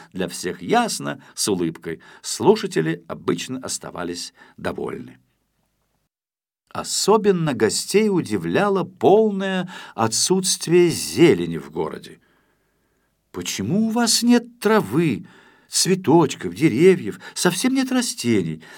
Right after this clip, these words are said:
спросила Кнопочка. «Вы затронули интересную научную проблему», — ответил архивчик. «На странице семьдесят восемь в томе семнадцать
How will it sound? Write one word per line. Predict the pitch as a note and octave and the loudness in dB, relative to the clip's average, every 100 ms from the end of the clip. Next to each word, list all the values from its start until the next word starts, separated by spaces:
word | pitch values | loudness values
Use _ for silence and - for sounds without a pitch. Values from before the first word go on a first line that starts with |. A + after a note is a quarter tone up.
| - | -16
спросила | - F#2+ F#2 F#2 F2+ | -6 -4 -2 0 -2
Кнопочка. | F2 E2+ D#2+ D#2 - D#2 - _ _ _ _ _ _ _ _ _ _ _ | -4 -6 -6 -10 -14 -14 -16 _ _ _ _ _ _ _ _ _ _ _
«Вы | - B2 F#3 G3+ F#3+ - - - | -4 4 4 4 0 -8 -20 -14
затронули | E2 B2 B2+ B2 E3 D#3+ D#3 D#3 D#3 - - | -2 0 2 0 2 2 4 4 4 0 -4
интересную | C3 C3 - C#3 F#3+ G#3+ - - G#3 G#3 | -4 -2 -2 2 2 2 -2 -2 -2 0
научную | G3 F#3+ G#3 - G3 G3 F#3+ | 0 -2 -4 -6 -4 -4 -2
проблему», — | G3 F3 A2 F#2+ E2+ D#2 E2 - - - | -2 0 0 0 0 -4 -8 -10 -16 -8
ответил | G2 F#2 E2+ E2 | -6 -2 -4 -2
архивчик. | E2 - E2 D#2 - D#2+ - - - | -6 -6 -10 -10 -12 -12 -14 -16 -4
«На | E3 | 0
странице | F#3 - F#3 F#3 F#3+ F#3+ F#3+ | 0 0 0 2 -2 -2 -2
семьдесят | F#3 G3 F#3 E3+ F3+ F#3 F3+ | 2 4 4 0 -4 -2 -4
восемь | E3 F3 F3 - E3+ | 0 2 2 0 -4
в | E3 | 0
томе | F#3 F3+ E3+ | 2 2 0
семнадцать | - E3+ E3 F3+ C4 C4+ - B2+ | -2 -2 2 4 2 2 -2 -4